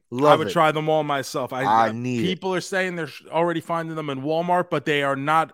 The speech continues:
Speaker 2: as far as I know, they are not a store exclusive.
Speaker 1: Mm, I gotta try.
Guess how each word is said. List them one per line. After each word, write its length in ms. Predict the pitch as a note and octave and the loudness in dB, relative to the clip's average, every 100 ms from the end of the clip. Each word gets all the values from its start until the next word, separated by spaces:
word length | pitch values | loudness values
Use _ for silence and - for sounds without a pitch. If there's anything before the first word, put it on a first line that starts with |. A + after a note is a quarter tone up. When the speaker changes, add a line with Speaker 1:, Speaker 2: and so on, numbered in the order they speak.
| - | -12
Speaker 2:
as 200 | C#3 - | -12 -12
far 240 | - E3+ E3 | -4 2 2
as 80 | D#3 | 2
I 160 | D#3+ | -2
know, 160 | D3 C3 | 0 -2
they 160 | B2+ | -2
are 100 | B2+ | -4
not 220 | B2+ C#3 C#3 | 0 2 2
a 180 | B2+ A2+ _ - | -2 -8 _ -20
store 300 | - E3+ D3 | -8 -4 -4
exclusive. 520 | A#2+ - B2 - E2 _ _ _ _ _ _ - | -6 -8 -10 -10 -20 _ _ _ _ _ _ -20
Speaker 1:
Mm, 920 | G#2 A2 G#2+ F#2 E2+ E2 D#2+ D#2 D#2 | -18 -18 -18 -20 -20 -20 -20 -20 -18
I 120 | G#2 | -16
gotta 240 | F#2+ D2+ | -16 -18
try. 320 | - - E2+ | -20 -18 -18